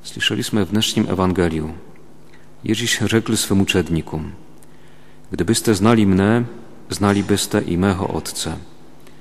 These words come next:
Nyní ho już znate, a widzieliście ho.” Filip mu rzekł: „Pane, ukaż nam Otce, a to nam staczy.”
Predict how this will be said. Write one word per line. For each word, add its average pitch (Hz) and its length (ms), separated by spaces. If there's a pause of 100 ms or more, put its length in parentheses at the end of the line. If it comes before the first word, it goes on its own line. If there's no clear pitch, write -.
(640)
Nyní 113 240
ho 127 120
już 117 200
znate, 92 460 (500)
a 95 80
widzieliście 85 640
ho.” 76 220 (1400)
Filip 95 280
mu 90 160
rzekł: 92 320 (600)
„Pane, 92 280
ukaż - 380
nam 101 140
Otce, - 500
a - 80
to 98 120
nam 107 160
staczy.” - 460